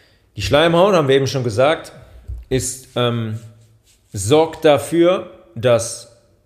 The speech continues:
durch ihren, durch ihren anatomischen Aufbau die Oberfläche, das heißt die Fläche, auf, in der wir, über die wir Nahrungsbestandteile aufnehmen können,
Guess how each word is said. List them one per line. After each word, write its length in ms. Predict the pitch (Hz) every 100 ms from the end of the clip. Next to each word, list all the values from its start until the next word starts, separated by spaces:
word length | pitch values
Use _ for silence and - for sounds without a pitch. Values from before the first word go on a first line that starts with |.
| _
durch 380 | 110 127 127 127
ihren, 400 | 120 117 113 - -
durch 300 | 110 120 -
ihren 220 | 117 110
anatomischen 600 | 110 117 - 156 143 131
Aufbau 640 | 123 139 139 147 143 180
die 160 | 123 131
Oberfläche, 880 | 147 147 160 - 156 160 180 208 - _ _
das 180 | - 107
heißt 220 | 127 101
die 80 | 131
Fläche, 540 | 101 131 147 147 147
auf, 140 | 131 - -
in 160 | 135 127
der 220 | 127 120
wir, 160 | 123 120
über 240 | 135 135
die 240 | 107 139
wir 240 | 131 120 -
Nahrungsbestandteile 840 | 123 139 135 110 - 135 127 123
aufnehmen 440 | 117 139 139 120 107
können, 220 | 120